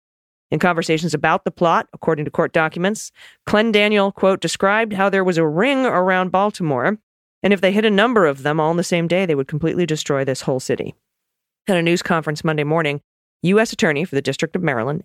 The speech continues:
Eric Barron, thanked federal, state, and local law enforcement partners for stopping the plot.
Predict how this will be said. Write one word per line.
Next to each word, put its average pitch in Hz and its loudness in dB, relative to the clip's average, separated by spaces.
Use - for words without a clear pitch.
Eric 151 0
Barron, 175 0
thanked 208 0
federal, 196 2
state, 185 0
and 165 0
local 170 0
law 156 2
enforcement 151 -4
partners 170 -4
for - -10
stopping 143 -2
the 131 -4
plot. 143 -2